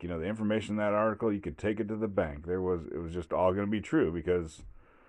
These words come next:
you know, 'cause everything they wrote was true.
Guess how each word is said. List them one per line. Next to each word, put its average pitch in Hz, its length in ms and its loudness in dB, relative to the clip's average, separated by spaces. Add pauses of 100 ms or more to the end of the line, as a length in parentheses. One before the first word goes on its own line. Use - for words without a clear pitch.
(760)
you 180 120 6
know, 110 260 4 (1400)
'cause 87 160 -4
everything 92 320 4
they 101 100 2
wrote 104 220 2
was 107 120 -2
true. 80 320 -4